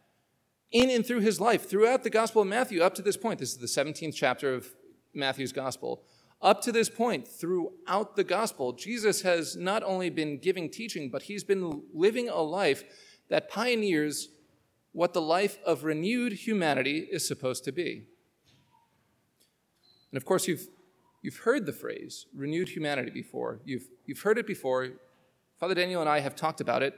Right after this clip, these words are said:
but what does it mean? What does it mean to have humanity renewed, restored? Well, it looks back to the garden.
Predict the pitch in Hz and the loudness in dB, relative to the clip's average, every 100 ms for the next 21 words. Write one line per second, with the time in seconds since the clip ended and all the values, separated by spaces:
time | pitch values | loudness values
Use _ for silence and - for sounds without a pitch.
0 | - _ _ _ _ _ _ _ _ _ | -10 _ _ _ _ _ _ _ _ _
1 | _ _ _ _ _ _ - 147 175 240 | _ _ _ _ _ _ -4 0 0 0
2 | 156 - 127 - 104 _ _ _ _ _ | -2 -4 -8 -10 -16 _ _ _ _ _
3 | _ _ 165 - 202 208 175 196 180 131 | _ _ -2 0 0 0 2 2 2 0
4 | - 151 151 175 127 - 175 170 170 151 | -4 -4 4 4 2 -4 -2 0 2 0
5 | 135 147 147 165 127 - - 131 117 - | 0 0 4 4 4 -2 -8 -6 -4 0
6 | 170 117 117 - _ _ - _ _ _ | 2 2 0 -10 _ _ -20 _ _ _
7 | _ _ _ _ _ _ - 156 185 165 | _ _ _ _ _ _ 2 6 6 6
8 | 214 - 202 185 - 151 131 127 - - | 4 4 0 0 -2 -4 0 0 -2 -10